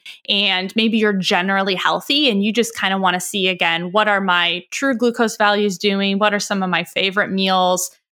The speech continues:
How am I responding to those? You know, how is my basic routine affecting my health? I think a month is a great time to kind of get that insight, understand the basics, and then maybe be able to take out a few key pieces of information.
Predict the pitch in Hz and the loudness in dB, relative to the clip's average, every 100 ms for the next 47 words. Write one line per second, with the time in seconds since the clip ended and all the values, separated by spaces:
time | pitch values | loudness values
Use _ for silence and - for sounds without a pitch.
0 | _ 214 208 196 190 185 - 190 185 185 | _ 0 2 2 0 -2 0 2 2 0
1 | 185 185 - 180 180 180 185 180 185 175 | -4 -4 -4 2 2 4 2 0 -2 2
2 | 202 190 185 185 185 190 180 190 - 185 | 2 2 2 -2 0 -2 -2 -8 -6 -6
3 | - 190 180 180 175 180 - - 170 - | -4 -2 0 0 -2 -6 -10 -4 -6 -4
4 | 208 190 175 175 175 208 - - 240 320 | -4 0 0 0 2 2 0 -4 -4 -2
5 | 311 262 190 196 190 185 - 185 180 - | 0 2 2 0 -4 -6 -4 0 0 0
6 | 185 175 175 - - 165 170 _ 233 226 | 0 2 0 -6 -8 -8 -8 _ -2 -2
7 | - - _ _ _ _ 196 196 - 247 | -4 -10 _ _ _ _ 0 0 0 0
8 | 247 240 - 220 214 202 - - - 226 | 2 2 2 2 2 0 -2 -8 0 2
9 | 226 214 220 208 196 180 185 190 185 202 | 2 2 0 0 -2 0 0 0 -2 0
10 | 185 185 - - 196 190 185 185 190 185 | 0 0 -6 -4 0 0 0 0 -2 0
11 | 190 185 180 185 185 196 180 - _ _ | -2 2 0 0 -2 -2 -2 -6 _ _
12 | - 214 202 185 185 - 190 - - 190 | -2 0 2 0 -2 -2 -4 -4 -4 -4
13 | - 175 185 175 170 170 165 175 - - | -4 -6 -4 -4 -2 -4 -2 -6 -2 -2
14 | 202 - - 214 | -2 -2 -2 -4